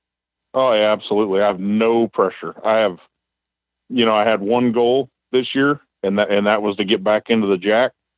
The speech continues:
We needed a couple more wins to do that. We got that done. And now I, I honestly, uh, <laughs> you know, I have no, no pressure on me at all. I mean, I'm not trying to, not trying to do anything. We're trying to have fun.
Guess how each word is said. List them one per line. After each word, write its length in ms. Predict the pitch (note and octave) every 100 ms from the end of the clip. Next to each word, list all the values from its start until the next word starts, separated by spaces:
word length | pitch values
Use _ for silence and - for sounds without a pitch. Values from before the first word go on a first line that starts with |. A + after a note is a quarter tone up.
| _ _ _ _
We 160 | F#2+ G2
needed 240 | G2+ G2+
a 80 | F#2+
couple 280 | - A2 G#2
more 300 | G#2+ A2 G#2
wins 240 | G#2+ A2 -
to 40 |
do 180 | G2+ A2
that. 280 | G#2+ A2 A2
We 100 | G2+
got 220 | G#2+ G#2 A2+
that 180 | A2
done. 320 | G#2+ A#2 A#2+ - _ _ _ _ _
And 180 | F2 F2+
now 320 | F2+ F#2 G2
I, 200 | F#2 F#2
I 220 | F#2 F2+ F#2
honestly, 640 | F#2+ F#2+ - F#2+ F#2 F2+
uh, 120 | F2 - _ _ -
<laughs> 0 | B2 B2
you 60 |
know, 100 | A2
I 60 | G2
have 160 | F#2+ F#2
no, 380 | F#2 G2 G2 F#2+
no 260 | G#2 A2+
pressure 420 | - G2+ F#2 F2+
on 120 | F2 F2+
me 80 |
at 80 | F2
all. 180 | F2+ E2 _ _ _ _ _ -
I 80 | F#2
mean, 140 | F#2
I'm 120 | F#2
not 180 | F#2+ F#2+
trying 360 | - G2 G2 F#2+
to, 200 | F2+ - -
not 240 | G2+ G2+ -
trying 220 | A2 A2
to 80 | G#2+
do 160 | A#2
anything. 440 | A#2+ A2+ B2 B2+ A#2+
We're 120 | F#2+
trying 240 | A2 G#2
to 60 | G2+
have 140 | G#2 -
fun. 400 | A2+ A2+ A#2 A#2+